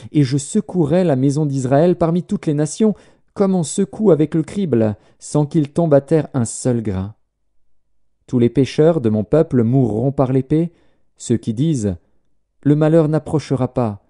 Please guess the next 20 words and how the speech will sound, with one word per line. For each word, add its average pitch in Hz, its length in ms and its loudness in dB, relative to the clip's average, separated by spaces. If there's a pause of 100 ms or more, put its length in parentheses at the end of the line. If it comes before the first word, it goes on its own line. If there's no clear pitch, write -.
(500)
ne 127 80 0
nous 117 220 2
atteindra 123 460 0
pas. » 131 360 -2 (1080)
En 120 120 0
ce 135 140 -2
temps-là, 139 500 -2 (500)
je 120 160 -2
relèverai 135 580 2
de 123 80 2
sa 113 180 -2
chute - 360 -6
la 107 200 2
maison 120 300 0
de 120 100 0
David, 113 560 -2 (300)
j'en 127 240 0
réparerai 143 680 0
les 123 100 2
brèches, 135 480 -2